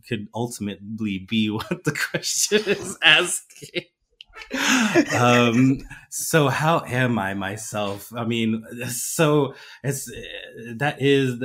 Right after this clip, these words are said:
that's what makes it, like, open-ended too. It's just like, how am I myself? And I think, I mean,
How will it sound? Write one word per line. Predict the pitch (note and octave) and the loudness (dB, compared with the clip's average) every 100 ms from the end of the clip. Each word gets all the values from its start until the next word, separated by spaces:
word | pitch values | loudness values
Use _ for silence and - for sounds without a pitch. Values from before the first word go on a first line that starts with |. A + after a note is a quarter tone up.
| A#2+ | -2
that's | B2 D#3+ E3 | 4 4 6
what | D#3+ | 4
makes | C#3+ C3+ C#3 | 4 2 0
it, | |
like, | A#2 A2 A2+ | 0 0 0
open-ended | B2 A#2+ A2 G2+ G2 | -4 -4 -6 -6 -8
too. | C#3+ C3 | -4 -4
It's | G2 - | -4 -8
just | G2 - | -16 -14
like, | F#2+ - | -14 -12
how | - B2 A#2+ A2+ | -6 -4 -4 -8
am | G#2+ A2 A2 | -8 -4 -4
I | G2+ G2+ G2+ G2+ G2 - _ _ _ | -4 -6 -4 -6 -8 -12 _ _ _
myself? | G2+ F#2 - - G2 F#2+ F2+ - - _ _ _ _ | -16 -14 -12 -8 -6 -6 -10 -18 -20 _ _ _ _
And | - G2+ | -16 -12
I | G2+ | -12
think, | - D3+ F3 F3 - - | -4 -2 0 -2 -8 -8
I | |
mean, | C3 C3 B2 A2+ | -4 -2 0 -2